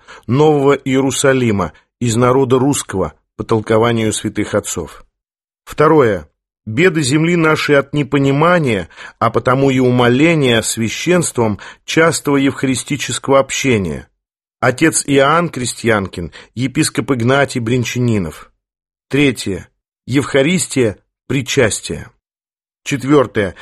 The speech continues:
Не созерцательное присутствие в храме, а деятельное. Седьмое апреля тысяча девятьсот восемьдесят восьмого года, Великий Четверг. Благовещение Пресвятой Богородицы. Литургия в Пушкино.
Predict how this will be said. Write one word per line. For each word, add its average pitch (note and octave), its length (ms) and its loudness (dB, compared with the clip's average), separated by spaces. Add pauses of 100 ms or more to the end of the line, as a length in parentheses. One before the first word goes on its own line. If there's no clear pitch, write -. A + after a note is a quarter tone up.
(160)
Не D3 140 2
созерцательное C#3+ 1040 0
присутствие A#2 720 -2
в - 40 -6
храме, G2+ 600 -2
а B2 100 0
деятельное. A2 920 -2 (1120)
Седьмое E3 420 2
апреля D3+ 300 2
тысяча B2+ 320 -6
девятьсот A#2+ 380 -2
восемьдесят A#2 540 -2
восьмого A#2 420 0
года, A2+ 300 0
Великий A#2+ 480 -4
Четверг. A2 580 -6 (320)
Благовещение C3 880 2
Пресвятой B2 560 -2
Богородицы. A2+ 840 -2 (760)
Литургия C#3+ 720 2
в - 100 -6
Пушкино. F2+ 640 -6